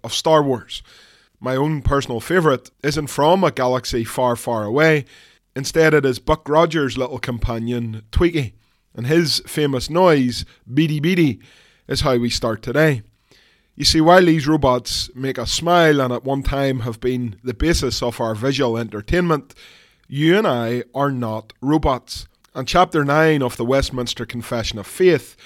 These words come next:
makes that absolutely clear. Sometimes the Reformed faith is criticised. We are told the Reformed faith has turned humanity into robots.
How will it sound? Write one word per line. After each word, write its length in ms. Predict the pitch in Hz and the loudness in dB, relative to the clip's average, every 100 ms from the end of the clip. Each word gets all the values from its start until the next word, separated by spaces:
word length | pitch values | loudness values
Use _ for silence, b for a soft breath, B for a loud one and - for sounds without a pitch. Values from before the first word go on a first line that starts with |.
| B B | B B
makes 260 | 143 - - | -6 -4 -2
that 180 | 127 | -2
absolutely 560 | 117 113 120 107 - 104 | -2 -4 -8 -8 -10 -14
clear. 460 | - 170 165 117 - _ b b | -4 0 0 0 -10 _ b b
Sometimes 600 | 185 196 156 147 143 117 | -2 0 0 -2 -2 -4
the 100 | 123 | -4
Reformed 440 | 117 - 113 113 | -4 -6 -8 -8
faith 400 | - 165 147 - | -4 0 0 -2
is 100 | 113 | -10
criticised. 800 | - 180 170 - 143 113 - - b b b | -6 -2 -2 -2 -4 -6 -12 -20 b b b
We 160 | 139 | 0
are 100 | 147 | 0
told 500 | 139 180 170 135 117 - | 4 8 8 6 -2 -8
the 120 | 139 | -6
Reformed 520 | 135 127 - 127 123 117 | -4 -6 -4 -4 -4 -2
faith 420 | 170 170 127 - | 2 2 0 -6
has 240 | 143 135 | -8 -8
turned 440 | - 185 185 151 117 | -4 -2 0 -2 -8
humanity 760 | - 147 160 175 139 110 113 | -10 -6 -2 -2 -2 -4 -6
into 300 | 117 117 139 | -8 -8 -4
robots. 560 | 151 156 135 117 - | -2 0 0 -2 -8